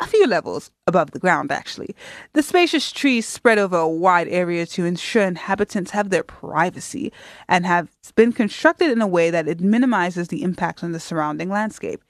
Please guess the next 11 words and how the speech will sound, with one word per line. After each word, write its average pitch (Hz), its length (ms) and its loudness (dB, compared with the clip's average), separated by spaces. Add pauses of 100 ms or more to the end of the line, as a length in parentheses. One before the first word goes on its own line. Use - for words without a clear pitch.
(240)
If - 80 -8
you're 214 120 6
looking 208 280 0
to 202 100 -4
escape, 196 440 0
this 170 300 0
is 208 140 0
quite - 340 0
literally 170 600 -4
the 156 140 -6
place, - 420 -12